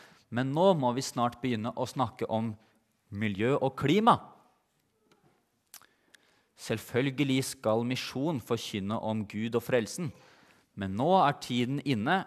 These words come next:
for å arbeide med diakoni og bistand.»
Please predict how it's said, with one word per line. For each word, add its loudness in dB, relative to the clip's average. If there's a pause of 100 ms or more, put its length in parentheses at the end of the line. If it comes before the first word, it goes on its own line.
(440)
for -2
å 4
arbeide 2
med -2
diakoni 0
og 4
bistand.» 2